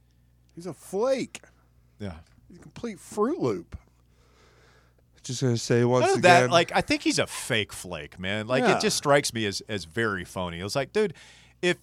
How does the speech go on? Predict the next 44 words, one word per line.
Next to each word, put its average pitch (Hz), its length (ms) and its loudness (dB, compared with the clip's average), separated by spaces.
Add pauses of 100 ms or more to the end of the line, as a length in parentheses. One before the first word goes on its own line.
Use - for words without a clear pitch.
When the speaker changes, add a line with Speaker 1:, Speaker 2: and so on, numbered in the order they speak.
Speaker 2:
if 170 200 -4
you're 233 160 0
really 196 420 2
into 156 300 -4
this 139 500 -2 (580)
Eckhart 131 520 2
Tolle, 123 680 2
life 123 320 2
is 123 160 -2
bigger 123 400 0
than 117 160 -4
football. 127 540 -2
Yeah, 254 140 6
like, 262 180 0
I 262 80 6
get 247 180 0
it. - 120 -6 (140)
Okay, 208 160 2 (140)
life 208 320 6
is 202 160 8
bigger 180 240 2
foot-, 165 300 -4 (200)
like, 156 240 -6
I'm 165 120 0
glad 170 320 2
you 185 80 6
have 113 180 6
Speaker 1:
Yeah. 143 80 6
Speaker 2:
outside 147 320 6
interests 143 420 -4
and 151 120 -8
everything, 160 560 -4 (280)
but 156 200 0 (260)
Speaker 1:
So - 160 -2
Speaker 2:
he, 170 60 0
Speaker 1:
glad 190 240 10
you're 180 100 8
Speaker 2:
it, 165 40 8
Speaker 1:
enlightened. 165 360 6
How's 185 140 6
your 196 80 0
Speaker 2:
he's 185 80 0
Speaker 1:
relationship 175 420 4
Speaker 2:
really, 196 140 6